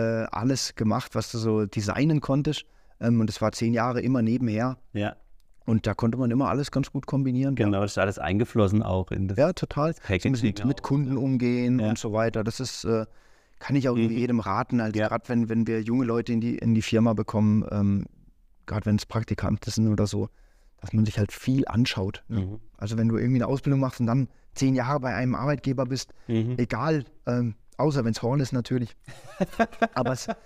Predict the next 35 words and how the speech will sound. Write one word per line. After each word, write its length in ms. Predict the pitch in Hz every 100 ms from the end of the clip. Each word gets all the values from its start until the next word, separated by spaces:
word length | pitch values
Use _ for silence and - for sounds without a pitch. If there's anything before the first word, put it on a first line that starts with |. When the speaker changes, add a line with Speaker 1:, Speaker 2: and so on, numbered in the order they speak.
| - 220 -
Speaker 1:
aber 320 | - - 123 123
selbst, 420 | 139 156 - -
aber 200 | 123 127
selbst 300 | 117 143 -
da, 120 | 139
wir 80 | 135
haben 120 | 127
jetzt 100 | 123
noch 140 | 123 113
keine 240 | 127 127
Leute 260 | 120 120 -
ausgebildet, 560 | 131 - 123 123 120
aber 160 | 110 113
selbst 380 | 107 131 131 -
da, 240 | 113 131
es 100 | 104
macht 220 | 110 104
einfach 180 | - 107
Sinn, 240 | - 117 127
dass 160 | 113
du 80 | 104
ein 60 | 101
paar 400 | 90 95 95 - _
Betriebe 460 | - 101 - 143 165
siehst, 340 | - - 120 -
dass 100 | -
du 80 | 107
ein 80 | 104
Speaker 2:
Ja, 100 | 98
Speaker 1:
paar, 260 | 101 - -
Speaker 2:
ja. 120 | - -
Speaker 1:
ein 200 | - -
paar 200 | - -
unterschiedliche, 760 | 117 117 107 104 110 104 101 -
ähm, 300 | 107 101